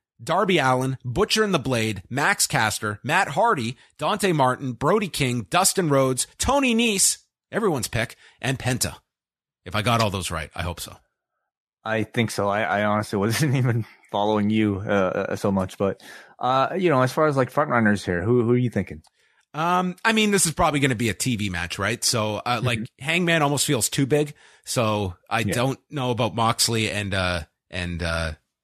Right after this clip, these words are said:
Speaker 1: I mean, th-, you know what? Th-, could they hold this off that long for Battle of the Belts?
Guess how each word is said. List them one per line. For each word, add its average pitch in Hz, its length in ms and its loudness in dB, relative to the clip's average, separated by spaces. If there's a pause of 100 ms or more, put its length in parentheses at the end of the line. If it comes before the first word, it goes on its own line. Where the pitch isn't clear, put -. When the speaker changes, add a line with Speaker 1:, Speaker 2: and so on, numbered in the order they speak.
(160)
Speaker 1:
I 226 120 -4
mean, 262 180 -2
th-, 214 140 2
you 196 100 0
know 254 100 4
what? 254 120 0
Th-, - 120 -12 (680)
could 202 160 -2
they 190 80 2
hold 170 240 0
this 185 140 2
off 156 260 0
that 135 180 2
long 139 220 2
for 131 140 -2
Battle 127 280 0
of 123 80 -2
the 110 80 -6
Belts? - 480 -4